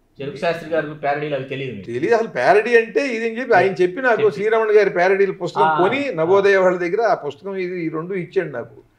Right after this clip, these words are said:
Speaker 2: అలా నాకు శ్రీరమణ గారికి కూడా చెబుతూ ఉంటా, "మీ, మీ పుస్తకం ఇచ్చాడండి నాకు మా friend జీవీఎస్ మూర్తి" అని ఆయన, ఆయన.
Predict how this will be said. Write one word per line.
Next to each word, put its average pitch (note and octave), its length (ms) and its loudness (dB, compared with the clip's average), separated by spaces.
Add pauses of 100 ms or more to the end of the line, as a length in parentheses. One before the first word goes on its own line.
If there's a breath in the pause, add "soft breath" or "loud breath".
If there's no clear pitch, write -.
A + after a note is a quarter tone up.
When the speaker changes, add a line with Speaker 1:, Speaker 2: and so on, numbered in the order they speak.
(360)
Speaker 2:
అలా F3+ 160 -2
నాకు F3 180 -2
శ్రీరమణ D#3 420 -4
గారికి G3 200 2
కూడా G#3 220 -6
చెబుతూ E3+ 240 -6
ఉంటా, B2 300 -8 (280)
"మీ, B2 160 -12
మీ B2 140 -10
పుస్తకం C3 400 -10
ఇచ్చాడండి D3+ 560 -6
నాకు C#3 400 -10
మా B2 60 -8
friend B2 500 -10
జీవీఎస్ C3 460 -10
మూర్తి" A#2+ 340 -14
అని A#2+ 140 -12
ఆయన, A2 120 -16
ఆయన. G#2+ 200 -20